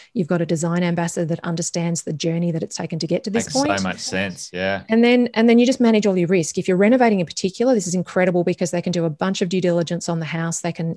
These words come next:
Speaker 1: inspect underfloors, in roofscapes, all that kind of stuff. So you don't get those nasty surprises when you start to pull the house apart that then throw your budget
Speaker 2: Yeah.
Speaker 1: out.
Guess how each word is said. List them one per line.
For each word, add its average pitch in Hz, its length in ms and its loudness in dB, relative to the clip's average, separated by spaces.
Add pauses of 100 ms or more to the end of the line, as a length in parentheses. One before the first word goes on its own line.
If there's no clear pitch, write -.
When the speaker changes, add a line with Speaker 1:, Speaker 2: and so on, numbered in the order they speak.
Speaker 1:
inspect 185 440 -2
underfloors, 180 680 0
in 185 180 -2
roofscapes, 170 580 -4
all 196 120 0
that 180 120 0
kind 180 120 -4
of 170 80 -4
stuff. 170 160 -6
So - 100 -8
you 190 60 0
don't 220 180 2
get 202 140 -4
those 175 160 0
nasty 170 300 -4
surprises 170 520 -4
when 165 80 -6
you 160 60 -6
start - 260 -8
to - 60 -18
pull 175 160 -4
the 156 80 -4
house 165 260 -4
apart 269 360 -4
that 175 120 -4
then 170 140 -2
throw 170 180 -6
your 165 140 0
budget 185 320 0
Speaker 2:
Yeah. 269 140 0
Speaker 1:
out. - 120 -8